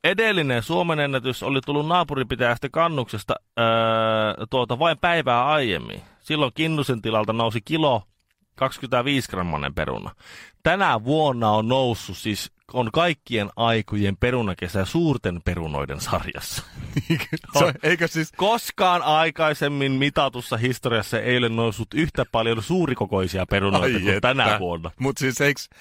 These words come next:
Speaker 2: eikö nimenomaan justiin Kannus ja Himankaa vähän sillä lailla kilpa sillä?
Speaker 1: Kyllä.
Speaker 2: Et siellä Kannuksessa juhlittiin <laughs> siis päivä.
Speaker 1: Päivä.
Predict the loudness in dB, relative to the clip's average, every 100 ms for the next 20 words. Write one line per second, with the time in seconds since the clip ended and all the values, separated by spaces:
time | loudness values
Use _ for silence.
0 | -20 -20 _ -4 -2 0 0 2 2 2
1 | 2 2 0 0 -2 2 2 2 -2 -2
2 | 0 2 2 2 0 2 2 0 -2 -2
3 | 0 -2 0 0 2 2 2 0 -2 -12
4 | _ _ -4 -2 0 2 2 0 -2 -4
5 | -2 0 2 0 -2 -4 -2 -2 0 -2
6 | -2 -2 0 2 0 -2 0 2 4 2
7 | 2 -2